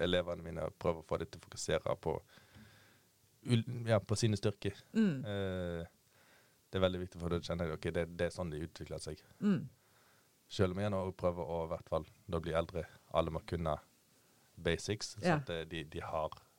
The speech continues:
Speaker 1: mest mulig repertoar å bygge på.
Speaker 2: Mm.
Speaker 1: Ja. Så.
Speaker 2: Vi snakket jo litt før vi startet opptaket her om, eh,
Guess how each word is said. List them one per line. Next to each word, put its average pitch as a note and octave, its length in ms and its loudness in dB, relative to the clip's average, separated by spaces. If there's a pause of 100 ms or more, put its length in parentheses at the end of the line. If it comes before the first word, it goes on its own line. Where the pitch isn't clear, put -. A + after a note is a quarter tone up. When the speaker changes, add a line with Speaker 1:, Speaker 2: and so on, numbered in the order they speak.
(340)
Speaker 1:
mest E2 280 -4
mulig E2+ 200 -6
repertoar E2 560 -2 (100)
å E2 80 -10
bygge E2 240 -6
på. - 160 -12 (220)
Speaker 2:
Mm. F3+ 300 0 (320)
Speaker 1:
Ja. E2+ 160 -4 (800)
Så. - 420 -10 (1080)
Speaker 2:
Vi C#4 500 6
snakket B3 300 8
jo G3 80 8
litt F#3+ 120 4
før F3 240 8
vi F3 200 10
startet D3 1400 4
opptaket - 500 4
her G3+ 260 8
om, F3 380 2
eh, F3+ 800 4